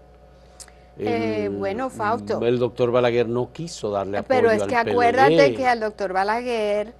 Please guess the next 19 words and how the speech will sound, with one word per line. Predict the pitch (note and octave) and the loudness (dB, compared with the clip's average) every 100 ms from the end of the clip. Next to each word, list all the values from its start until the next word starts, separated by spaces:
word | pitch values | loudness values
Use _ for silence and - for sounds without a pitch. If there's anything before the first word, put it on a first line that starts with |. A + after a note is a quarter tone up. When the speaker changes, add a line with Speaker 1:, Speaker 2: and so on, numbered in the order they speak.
| - - - - - | -20 -20 -20 -20 -12
Speaker 1:
el | F#3 G3+ G#3 | -4 -4 -4
doctor | G3 G3 F#3 | -6 -6 -4
Balaguer | F3+ F#3 G3 G3 | -2 -2 -2 -6
caminaba | G#3+ A3 B3 A#3 A3 | -6 -6 -6 -4 -4
por | G#3+ G3+ | -6 -12
prescripción | F#3 F#3 F#3 F3 G3+ G3+ | -12 -20 -20 -12 -10 -8
médica | A3 G#3 G3 G3 G3+ - | -6 -6 -6 -6 -8 -8
en | F3+ F3+ | -14 -14
el | E3 | -14
Mirador. | D#3+ D3+ C#3 F#3 F#3 F#3 - - - - - - | -14 -14 -10 -6 -8 -8 -18 -20 -20 -20 -20 -20
Speaker 2:
Sí. | - | -12
Speaker 1:
Y | A3+ A3+ | -6 -2
al | G#3+ G3+ | -2 -2
doctor | G3+ G#3 | -6 -6
Balaguer | G3 F#3+ G#3 A#3+ | -2 -2 -2 -4
le | D#4+ | -4
mandaron | C4+ G#3 F#3 F#3 | -4 -4 -4 -6
el | |
fiscal | F#3 G3 - C4+ | -8 -10 -10 -10